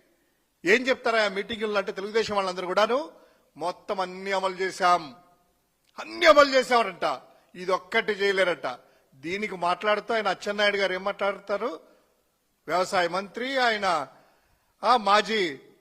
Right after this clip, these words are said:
అధ్యక్షుడు అనుకుంటాను తెలుగుదేశం పార్టీకి కూడా ఆంధ్రప్రదేశ్కి సంబంధించినటువంటి, ఆయన అంటాడు,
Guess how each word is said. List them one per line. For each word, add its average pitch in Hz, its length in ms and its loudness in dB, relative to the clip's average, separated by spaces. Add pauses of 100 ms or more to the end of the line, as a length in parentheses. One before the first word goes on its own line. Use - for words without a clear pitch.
(160)
అధ్యక్షుడు 233 420 0
అనుకుంటాను 190 540 -2 (140)
తెలుగుదేశం 226 440 0
పార్టీకి 208 340 2
కూడా 196 180 4
ఆంధ్రప్రదేశ్కి 190 580 -2
సంబంధించినటువంటి, 156 960 -6 (880)
ఆయన 170 260 0
అంటాడు, 180 500 -2